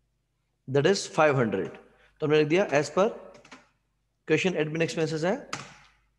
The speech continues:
फ़ाइव hundred। Same हम देखेंगे क्या हमारे यहां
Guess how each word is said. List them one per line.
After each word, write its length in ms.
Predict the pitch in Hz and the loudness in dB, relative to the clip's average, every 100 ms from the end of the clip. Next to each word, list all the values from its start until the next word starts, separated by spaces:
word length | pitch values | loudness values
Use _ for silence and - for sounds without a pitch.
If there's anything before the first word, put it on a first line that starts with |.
| _ | _
फ़ाइव 260 | - 139 123 | 0 2 2
hundred। 480 | 113 98 80 - - _ _ _ _ _ _ - _ _ _ _ _ _ _ _ _ _ _ _ _ _ _ _ _ _ | -2 -2 -6 -10 -20 _ _ _ _ _ _ -20 _ _ _ _ _ _ _ _ _ _ _ _ _ _ _ _ _ _
Same 280 | - 180 196 | 0 2 2
हम 120 | 190 | 2
देखेंगे 420 | 185 196 185 214 - - _ - - _ _ _ _ _ - | 0 0 0 -2 -4 -18 _ -20 -20 _ _ _ _ _ 0
क्या 120 | 180 | 4
हमारे 260 | 185 185 | 4 4
यहां 220 | 180 190 | 4 2